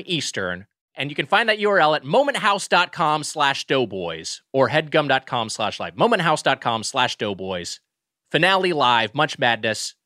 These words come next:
with Don't Stop or We'll Die. Join us if you like.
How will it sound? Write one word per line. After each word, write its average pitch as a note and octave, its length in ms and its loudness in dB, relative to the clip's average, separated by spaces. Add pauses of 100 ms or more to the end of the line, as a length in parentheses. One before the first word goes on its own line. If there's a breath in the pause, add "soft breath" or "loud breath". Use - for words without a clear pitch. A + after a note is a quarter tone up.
(180)
with D3 260 0
Don't C3+ 200 0
Stop - 340 2
or A2 180 -2
We'll G#2 140 -4
Die. F2 400 -2 (200)
Join C3 240 4
us A#2 280 0
if A#2+ 180 -8
you G#2+ 60 -2
like. D2+ 320 -10